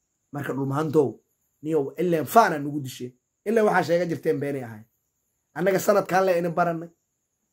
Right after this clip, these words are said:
Dhulmahantow, daraawiishaan nahay, intaan nahay. Waxaa u daba mariseen,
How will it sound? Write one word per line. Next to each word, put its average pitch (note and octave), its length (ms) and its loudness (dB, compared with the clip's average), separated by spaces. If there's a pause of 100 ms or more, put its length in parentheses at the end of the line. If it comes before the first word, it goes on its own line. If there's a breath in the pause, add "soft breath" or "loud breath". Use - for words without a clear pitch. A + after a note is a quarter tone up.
(100)
Dhulmahantow, E3+ 540 0 (440)
daraawiishaan F3 640 2
nahay, E3+ 200 -8 (500)
intaan F3+ 520 -2
nahay. E3+ 200 0 (280)
Waxaa E3+ 180 -2
u A3+ 80 6
daba A3 240 4
mariseen, G#3+ 460 2